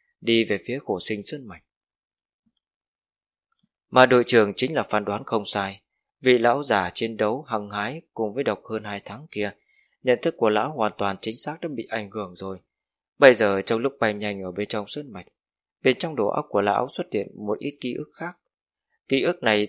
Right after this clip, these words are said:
tương tự cùng với lão đã từng trải qua, chỉ là không có Hồng Nguyệt Thần Điện. Cùng lúc đó, bên trong mặt trời, đội trưởng vô cùng thỏa mãn đối với một lần thu hoạch này. Trong lúc còn đang cân nhắc lời của Hứa Thành là thật hay giả ở trong lòng,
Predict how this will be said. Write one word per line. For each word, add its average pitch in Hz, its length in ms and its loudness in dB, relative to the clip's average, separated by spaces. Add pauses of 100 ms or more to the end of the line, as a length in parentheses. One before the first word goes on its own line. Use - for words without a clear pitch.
tương 160 200 -2
tự 107 220 -2
cùng 107 140 -2
với 110 120 0
lão 113 200 -4
đã 156 160 -4
từng 104 180 -4
trải 92 240 -4
qua, 98 280 -8 (420)
chỉ 120 160 0
là 104 300 2
không 110 360 -6
có 156 100 -6
Hồng 113 180 -6
Nguyệt 95 220 -6
Thần 87 200 -10
Điện. 92 240 -8 (720)
Cùng 101 200 2
lúc 110 160 0
đó, 110 320 -6 (100)
bên 117 200 -6
trong 101 200 -4
mặt 95 180 -10
trời, 87 260 -10 (500)
đội 131 200 4
trưởng 110 320 4
vô 156 100 -2
cùng 107 240 -4
thỏa 98 160 -4
mãn 101 360 -6
đối 110 180 0
với 143 160 -6
một 110 200 -4
lần 98 200 -2
thu 143 200 -10
hoạch 98 200 -10
này. 87 240 -12 (500)
Trong 104 180 2
lúc 120 240 2
còn 101 140 0
đang 95 160 -2
cân 95 240 -8
nhắc 131 220 -10
lời 101 260 0
của 95 160 -6
Hứa 110 200 -6
Thành 98 240 -12 (300)
là 107 240 2
thật 107 240 -4
hay 131 180 -10
giả 101 180 -2
ở 85 140 -10
trong 143 220 -14
lòng, 90 220 -10